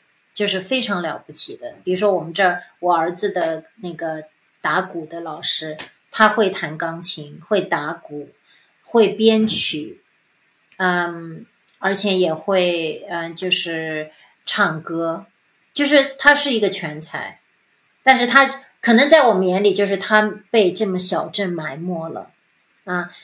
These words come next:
但是他非常忙，就是我们的，比如说莎士比亚的，呃，莎士比亚话剧的这个背景音乐都是他，然后他是重新写的，就是全，全是 original，然后呢，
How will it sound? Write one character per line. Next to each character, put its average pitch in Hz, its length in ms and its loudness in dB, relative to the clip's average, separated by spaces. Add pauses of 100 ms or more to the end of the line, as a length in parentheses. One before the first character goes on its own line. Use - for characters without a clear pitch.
但 269 140 8
是 247 120 2
他 254 140 2
非 320 200 4
常 208 220 0
忙， 156 440 -4
就 240 160 -2
是 233 80 0
我 202 200 4
们 175 180 -4
的， 196 280 4 (120)
比 170 100 -10
如 165 40 -4
说 202 80 0
莎 226 200 2
士 226 140 2
比 180 160 -2
亚 180 240 6
的， 160 400 -2 (280)
呃， 165 380 -2
莎 214 220 4
士 220 120 0
比 180 100 -2
亚 175 120 2
话 196 340 4
剧 196 260 0
的 175 120 -2
这 185 140 -4
个 185 80 -4
背 208 180 4
景 165 240 -6
音 196 180 -2
乐 208 340 2 (360)
都 196 100 -2
是 175 140 -2
他， 160 400 -2 (240)
然 202 180 6
后 226 160 2 (180)
他 254 140 4
是 247 240 2
重 202 240 0
新 247 220 0
写 170 260 0
的， - 140 -10
就 196 160 -4
是 180 240 -4
全， 190 320 -4
全 196 240 -4
是 196 480 0
original， 185 600 0 (300)
然 185 160 2
后 220 220 4
呢， 190 300 0